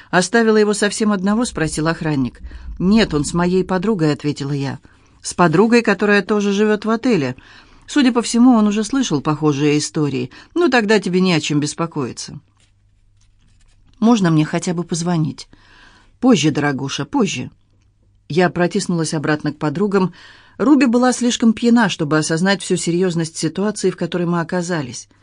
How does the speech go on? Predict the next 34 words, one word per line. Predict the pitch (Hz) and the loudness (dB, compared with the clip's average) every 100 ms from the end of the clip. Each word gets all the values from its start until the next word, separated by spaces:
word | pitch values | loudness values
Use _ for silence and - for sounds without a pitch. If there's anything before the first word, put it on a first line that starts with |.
| _ _ _ - | _ _ _ -4
Я | 175 | -2
села | 196 202 170 | 0 0 2
рядом | 165 143 143 143 | 2 0 0 -2
с | |
Грейс, | 135 180 196 - - - - | -2 0 0 -2 -12 -20 -6
в | 208 | -2
отчаянии | 220 - 180 185 180 175 | -2 -2 0 2 0 0
уставившейся | 165 - 170 160 147 - 156 170 | -6 -6 -2 -2 -2 -4 -6 -6
в | 160 | -8
пол. | - 147 131 - _ _ - - _ _ | -8 -4 -4 -6 _ _ -20 -20 _ _
Отец | 170 202 277 - | -2 0 0 -4
всегда | - 240 220 | -6 -2 0
говорил, | 226 214 220 214 | 0 2 2 0
что | - | -2
я | 202 208 | 0 0
окажусь | 202 202 202 190 | 0 -2 -2 -4
в | - | -4
подобном | 170 156 151 151 160 | -2 0 0 2 0
месте, | 190 - - | -2 -4 -8
что | 202 - | -8 -4
меня | 147 147 | -2 0
заберут | 143 143 135 185 196 | -2 -2 -2 -2 -2
как | 170 156 | -4 -4
раз | 165 | -6
последнюю | - 170 165 214 240 226 220 | -4 -6 -4 -2 2 2 2
шлюху. | 202 190 180 135 - - _ _ _ _ _ _ _ | -2 -4 -4 -4 -10 -18 _ _ _ _ _ _ _
Каждые | - 226 180 175 | -6 -2 0 0
несколько | 180 - 156 165 | 0 -2 -6 -4
минут | 175 190 165 | -2 -2 -4
из | - | -6
камеры | 185 180 160 | -2 -2 0
отзывали | 156 131 147 165 160 151 | -2 -2 -2 0 2 0
по | - 180 | -4 -8
три, | 180 170 165 | -6 -4 -4